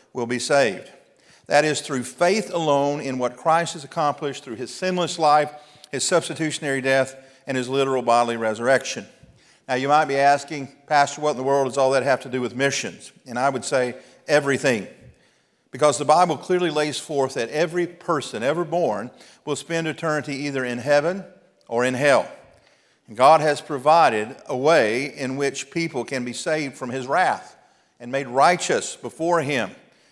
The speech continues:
But there's only one way, and that is through faith alone in Christ alone. So the gospel then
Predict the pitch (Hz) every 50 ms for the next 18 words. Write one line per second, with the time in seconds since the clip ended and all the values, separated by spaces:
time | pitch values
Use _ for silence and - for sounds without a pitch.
0 | _ _ _ _ _ 143 127 160 160 135 160 165 175 170 160 165 196 220 202 175
1 | 139 113 107 120 160 180 160 - - - - 123 123 131 135 135 139 139 135 -
2 | - 135 127 - - 147 147 151 151 - 151 139 135 135 135 135 135 127 117 -
3 | - 123 113 104 101 - - 107 98 95 92 87 - _ _ _ _ _ _ _
4 | _ _ _ _ _ _ _ - 165 135 127 127 120 143 160 196 208 202 - -
5 | 208 175 143 135 127 123 123 127 143 151 131